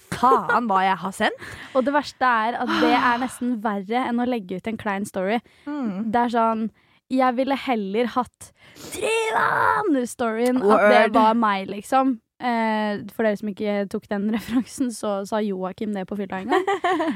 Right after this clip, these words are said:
Speaker 2: Eh, gra-, shout out til Joakim.
Speaker 1: Shout out.
Speaker 2: Eh, jeg ville heller hatt en dritklein story ute
Speaker 1: Ja.
Speaker 2: enn at jeg hadde sendt masse greier som man ikke kan se hva har vært.
Speaker 1: Jeg vet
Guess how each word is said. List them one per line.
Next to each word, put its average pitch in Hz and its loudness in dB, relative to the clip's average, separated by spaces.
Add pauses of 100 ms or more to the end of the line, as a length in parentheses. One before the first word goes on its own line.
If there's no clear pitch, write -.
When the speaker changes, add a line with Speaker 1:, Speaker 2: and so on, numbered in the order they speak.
(160)
Speaker 2:
Eh, 240 0
gra-, 226 -4
shout 233 -2
out 214 -4
til 226 0
Joakim. 277 0 (140)
Speaker 1:
Shout 202 -2
out. - -6 (420)
Speaker 2:
Eh, 277 4
jeg 269 4
ville 277 2
heller 254 4
hatt - -4
en 269 4
dritklein 226 0
story 202 0
ute 233 0 (300)
Speaker 1:
Ja. 214 6
Speaker 2:
enn 226 0
at - -6
jeg 240 2
hadde 226 0
sendt 226 -2
masse 247 -2
greier 220 2
som 226 -4
man 226 0
ikke 214 -4
kan 220 -2
se - 0
hva 208 0
har 240 0
vært. - -2
Speaker 1:
Jeg 208 0
vet 202 -12